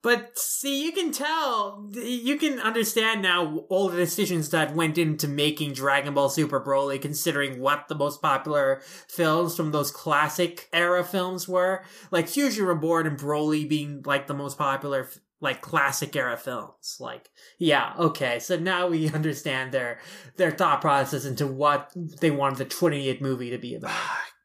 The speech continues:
Speaker 2: Oh, oh my god, they're gonna make a Cooler movie next. They're totally gonna do that.
Speaker 1: They're totally gonna make Cooler canon. I, I fully expect that to happen.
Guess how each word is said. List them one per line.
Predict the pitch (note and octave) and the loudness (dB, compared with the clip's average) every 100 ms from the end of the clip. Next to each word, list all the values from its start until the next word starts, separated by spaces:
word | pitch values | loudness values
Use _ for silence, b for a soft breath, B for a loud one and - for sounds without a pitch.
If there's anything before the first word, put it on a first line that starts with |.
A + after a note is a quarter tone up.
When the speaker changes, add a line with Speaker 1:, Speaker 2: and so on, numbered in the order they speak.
| B2+ | 2
Speaker 2:
Oh, | B2+ A2 G#2+ | 2 2 -2
oh | A#2+ A#2+ A2+ | -2 0 0
my | G#2 | -2
god, | A#2 A2+ A2+ G#2+ | -2 0 0 0
they're | B2+ | 0
gonna | C#3+ C#3 | 2 0
make | C#3 D3 C#3+ | 2 0 0
a | |
Cooler | C#3 - - D3 C#3 C3 B2+ | -2 -6 -2 2 4 4 2
movie | A#2+ A#2+ A2 A2 | 2 0 0 0
next. | A2 G#2 G2+ - - | 2 2 0 -4 0
They're | A#2+ | -2
totally | - - C#3 C3 A#2 | 0 0 0 2 2
gonna | G#2 G2 | 2 0
do | G2 A2+ G#2+ | 0 2 2
that. | G2+ | 4
Speaker 1:
They're | - A#3 | 6 4
totally | - B3+ A#3+ A#3 F3 | 0 0 2 2 2
gonna | D3+ | 0
make | C#3+ C#3 C#3 | 0 -2 -2
Cooler | E3 C#3+ C3 | -2 0 -2
canon. | C3 C#3 A#2+ A2+ A2+ - | -4 -4 -4 -8 -14 -14
I, | D3+ E3 F3+ | -2 -2 0
I | F3 F#3+ | -2 0
fully | F3+ - B3+ F3+ | -2 -2 2 2
expect | C3+ - F3 D3+ - | 0 -2 -2 -2 2
that | C3+ - | 0 0
to | A#2+ | -2
happen. | C#3+ C3 - A#2+ | 2 2 -2 -12